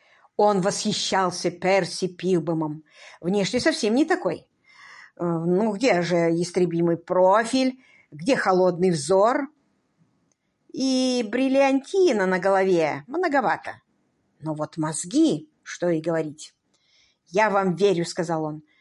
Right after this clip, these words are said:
"Такую контору ведете, наверное, и раньше крали". "Мне случалось",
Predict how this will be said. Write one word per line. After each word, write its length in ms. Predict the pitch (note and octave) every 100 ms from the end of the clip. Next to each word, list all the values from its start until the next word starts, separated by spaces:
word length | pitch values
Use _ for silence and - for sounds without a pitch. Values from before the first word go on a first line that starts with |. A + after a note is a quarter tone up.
| _ _
"Такую 380 | E3+ F3 C#4 A#3+
контору 540 | A#3 F#3+ F3 A#3 B3
ведете, 560 | G3+ F#3+ F#3 F3 D#3+ D3+
наверное, 460 | D#3 F#3 G3+ G3
и 100 | G3
раньше 380 | F3+ F#3+ B3 -
крали". 520 | C#4 A#3 F#3+ D#3 C#3+ - _ _ _ _ _ _
"Мне 360 | A#3+ B3+ C4
случалось", 1120 | C4 - F#4+ F#4 - F3+ F3 E3+ F3 - -